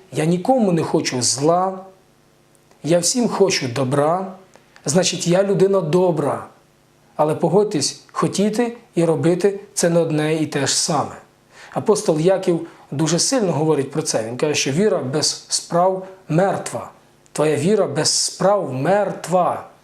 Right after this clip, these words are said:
Як би ти не кричав, що Бог у тебе в душі, твоя віра мертва. Нема там Бога. В душі мається на увазі. І апостол Яків продовжує. Якщо твій брат прийде до тебе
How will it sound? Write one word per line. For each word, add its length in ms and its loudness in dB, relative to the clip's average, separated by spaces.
Як 220 0
би 100 4
ти 120 0
не 100 2
кричав, 540 0
що 140 -4
Бог 260 0
у 40 0
тебе 220 2
в 80 0
душі, 520 -2
твоя 320 2
віра 320 0
мертва. 720 0
Нема 340 2
там 220 -4
Бога. 300 0
В 120 -6
душі 340 0
мається 380 -6
на 80 -2
увазі. 340 -2
І 40 -2
апостол 400 0
Яків 260 0
продовжує. 560 0
Якщо 240 0
твій 200 -2
брат 440 0
прийде 280 0
до 120 -2
тебе 400 -2